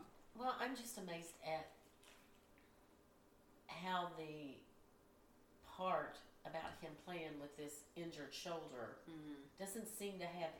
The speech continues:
Speaker 1: any bearing on the situation.
Speaker 2: Right.
Speaker 1: It's like, come on. The guy sucked it up,
Speaker 2: Mm-hmm.
Speaker 1: played hurt, good or bad,
Speaker 2: Mm-hmm.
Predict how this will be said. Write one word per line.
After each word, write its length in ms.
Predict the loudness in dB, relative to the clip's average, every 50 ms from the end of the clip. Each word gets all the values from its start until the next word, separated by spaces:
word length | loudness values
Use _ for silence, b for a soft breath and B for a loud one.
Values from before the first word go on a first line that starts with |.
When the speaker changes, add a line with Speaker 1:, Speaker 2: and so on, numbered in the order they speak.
| -4
Speaker 1:
any 460 | -2 -2 -2 -2 -2 -2 -4 -6 -8 -10 -14 -16 -18 -20 -20 -20 -20 -20 -20 -18 -16 -4 0
bearing 580 | 2 4 4 4 4 4 2 2 2 0 -2 -6 -8 -12 -16 -18 -20 -20 -20 -20 -20 -20 -20 -12 -4 0
on 140 | 0 0 2
the 60 | 0
situation. 600 | -2 -4 -4 -6 -4 -2 0 0 0 0 -4 -6 -8 -12 -16 -18 -14 -10
Speaker 2:
Right. 100 | -8 -8 -4
Speaker 1:
It's 80 | -2
like, 160 | -2 -2 -2 -4 -6 -4
come 120 | -2 -2 0 0
on. 320 | 0 0 0 -2 -2 -2 -4 -4 -6 -6 -8 B B B B B B B -4
The 60 | -4 -2 2 4
guy 280 | 6 6 6 6 4 4 2 4 8
sucked 300 | 8 8 8 8 4 0
it 100 | 2 4
up, 340 | 6 6 6 6 4 2 -2 -6
Speaker 2:
Mm-hmm. 440 | -6 -6 -4 -4 -6 -8 -8 -6 4
Speaker 1:
played 280 | 6 8 8 8 8 6 4 4
hurt, 360 | 2 4 4 2 0 -4 -8 -12 -14 -16 -16 -16 -14 -12 -4 2
good 140 | 4 4 6
or 80 | 8 10
bad, 500 | 12 12 12 12 10 8 6 4 2 0 -6 -10 -14 -14 -12 -10
Speaker 2:
Mm-hmm. 300 | -10 -8 -8 -8 -8